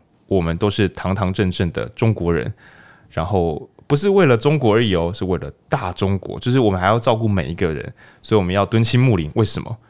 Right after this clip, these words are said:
因为这样社会会变得更好。对，因为这是这个在道德上是要这么做的。可，可是我，我没有想跟邻居打招呼欸，就是你的自由论想要长出来，这时候就说你这样不道德，而且你这样不福祉啊。对，所以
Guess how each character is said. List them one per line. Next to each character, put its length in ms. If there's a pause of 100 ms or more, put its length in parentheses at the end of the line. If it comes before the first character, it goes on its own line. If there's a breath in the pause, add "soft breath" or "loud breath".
(220 soft breath)
因 120
为 80
这 80
样 60
社 180
会 120
会 140
变 160
得 100
更 200
好。 220 (540 soft breath)
对， 280
因 160
为 100
这 140
是 340 (140)
这 160
个 260
在 120
道 220
德 140
上 200
是 100
要 120
这 100
么 80
做 180
的。 80 (100)
可， 120
可 140
是 120
我， 400 (140)
我 120
没 140
有 60
想 160
跟 100
邻 140
居 80
打 160
招 200
呼 180
欸， 180
就 100
是 60
你 60
的 100
自 220
由 140
论 140
想 80
要 60
长 200
出 220
来， 220
这 100
时 120
候 120
就 120
说 120 (280 loud breath)
你 100
这 120
样 80
不 140
道 220
德， 260 (140)
而 100
且 140
你 60
这 80
样 60
不 120
福 260
祉 220
啊。 80 (540 loud breath)
对， 140
所 160
以 180